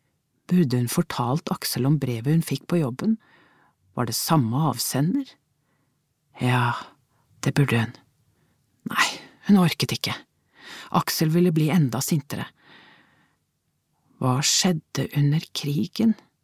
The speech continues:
Brått slo det henne. Godø. De het Godø.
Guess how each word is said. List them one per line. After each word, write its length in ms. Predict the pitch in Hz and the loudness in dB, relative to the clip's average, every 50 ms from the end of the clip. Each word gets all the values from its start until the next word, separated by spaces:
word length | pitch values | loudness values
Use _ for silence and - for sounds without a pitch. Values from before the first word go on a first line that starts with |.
| _ _ _ _ _ _ _ _ _ _ _ _ _ _ _ _ _ _ - | _ _ _ _ _ _ _ _ _ _ _ _ _ _ _ _ _ _ 2
Brått 300 | 156 175 - - - - | 2 2 2 0 -2 -2
slo 140 | - - 143 127 | 0 0 2 2
det 140 | 123 127 | 2 0
henne. 240 | 131 131 139 147 143 - _ _ _ _ _ _ _ _ _ _ _ _ _ - | 0 0 0 -2 -4 -8 _ _ _ _ _ _ _ _ _ _ _ _ _ 0
Godø. 380 | 202 180 165 - - 156 180 - _ _ _ _ _ _ _ _ _ _ _ _ - | 2 2 2 0 -2 -4 -4 -6 _ _ _ _ _ _ _ _ _ _ _ _ 2
De 100 | 175 180 147 | 2 4 4
het 240 | 165 170 - - - | 2 0 -2 -2 0
Godø. 380 | - 202 175 135 - 156 180 | 2 2 2 2 2 -2 -2